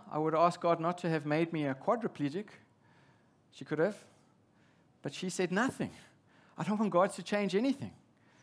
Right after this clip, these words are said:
She went on to say that if she had never had that accident that day, that she, she dove into the, the river,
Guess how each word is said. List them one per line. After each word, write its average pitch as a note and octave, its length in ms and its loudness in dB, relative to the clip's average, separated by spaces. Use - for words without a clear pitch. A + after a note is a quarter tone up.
She - 140 -4
went G3+ 140 4
on G3+ 120 0
to F3 120 -8
say A3 220 2
that F3 160 4
if E3+ 80 0
she F#3 180 -4
had F3 220 2
never A#3 300 2
had G#3 400 0
that G3+ 160 2
accident F#3+ 640 -2
that E3+ 340 4
day, B2+ 420 2
that D3+ 160 -2
she, D#3 280 -2
she - 140 -12
dove F3 300 4
into F#3 280 -2
the, D#3 180 0
the D3 140 0
river, D3+ 500 2